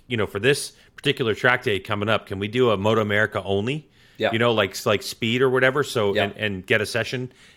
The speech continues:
Speaker 1: And, um, you know, if it makes sense, sometimes they'll do that. So it's, it's a matter of just working it out and making it work for you. And, and I agree, though, ultimately, even if you're a Moto G P racer, if you get on a stock G S X R one thousand or a stock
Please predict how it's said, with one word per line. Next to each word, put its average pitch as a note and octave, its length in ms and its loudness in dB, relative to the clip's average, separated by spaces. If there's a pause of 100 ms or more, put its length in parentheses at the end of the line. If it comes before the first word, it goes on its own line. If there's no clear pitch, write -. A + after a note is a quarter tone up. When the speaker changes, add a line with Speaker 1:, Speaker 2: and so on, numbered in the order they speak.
(100)
Speaker 1:
And, G#2 280 0
um, F#2 400 2 (160)
you A#2+ 120 0
know, F2+ 200 0 (600)
if G#2+ 100 -6
it B2+ 60 -2
makes B2+ 220 2
sense, B2 440 2
sometimes G#2+ 600 0
they'll F#2 140 0 (140)
do G2 60 -2
that. E2+ 300 -2 (260)
So A#2 200 2
it's, A2+ 180 -6
it's A#2 180 -8
a A#2 40 -2
matter B2+ 340 4
of F#2+ 100 0
just G2+ 200 -6
working G2+ 300 0
it F#2+ 140 0
out F2+ 300 2
and G2 120 -6
making F#2+ 240 -4
it F2 80 -8
work F2 180 -6
for F#2+ 120 -6
you. F#2 220 0
And, F2+ 120 -4
and A2 140 0
I B2+ 100 4
agree, A2+ 300 0
though, F#2+ 260 2 (320)
ultimately, A#2 840 0 (480)
even D3 220 4
if C#3 120 -4
you're C3 100 4
a - 20 0
Moto A#2 220 2
G G#2 180 -4
P G#2+ 200 -6
racer, F#2 520 -2
if F#2+ 140 -12
you B2+ 100 -2
get A#2+ 140 2
on G#2 120 0
a F2+ 40 -6
stock A2+ 440 2
G A2+ 100 -4
S G2+ 140 -4
X G2+ 180 -4
R G2 120 2
one F#2 200 -2
thousand F2+ 480 -2
or D#2 160 -12
a E2 60 -14
stock - 440 0